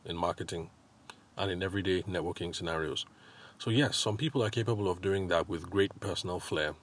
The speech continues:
but for most of us, it's not even a remote possibility. In fact, I personally wouldn't even recommend that that is how you go about trying to sell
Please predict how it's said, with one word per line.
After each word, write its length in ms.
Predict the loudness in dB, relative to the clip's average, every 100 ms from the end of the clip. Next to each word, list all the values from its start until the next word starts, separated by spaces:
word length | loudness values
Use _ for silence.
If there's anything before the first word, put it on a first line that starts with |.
| -4
but 100 | -2
for 120 | 0
most 260 | 4 4 4
of 120 | 0
us, 220 | 0 0 -4
it's 180 | -6 -2
not 220 | -2 -2
even 180 | -2 -2
a 60 |
remote 340 | 0 0 0 0
possibility. 580 | -4 -4 -6 -6 -6 -10 -12 -20 -18 -20 -20 -20 -10
In 80 | -4
fact, 400 | 4 4 4 -4 -10 -14 -18 -6
I 240 | -2 -2
personally 640 | 2 2 4 2 2 0 -2 -8
wouldn't 400 | -2 0 0 0
even 240 | -2 2
recommend 580 | 0 0 0 0 0 -2
that 160 | -2 -2
that 120 | -2
is 120 | -2
how 80 | -2
you 160 | -2 0
go 160 | 0
about 280 | 2 0 -2
trying 300 | -2 -4 -4
to 140 | -4 -2
sell 420 | 0 2 0